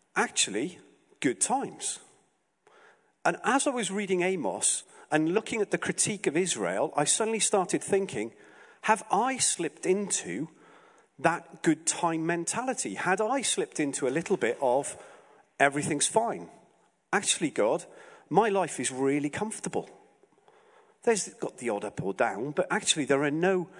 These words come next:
what you might call systemic shocks coming at me from the world that are gonna knock me off my course."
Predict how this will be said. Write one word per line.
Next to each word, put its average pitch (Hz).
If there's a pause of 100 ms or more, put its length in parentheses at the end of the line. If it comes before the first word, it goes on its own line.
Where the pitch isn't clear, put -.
(220)
what 151
you 143
might 156
call 151
systemic -
shocks -
coming 202
at -
me 131
from 147
the 147
world 139
that 156
are 147
gonna 170
knock 175
me 180
off -
my 175
course." -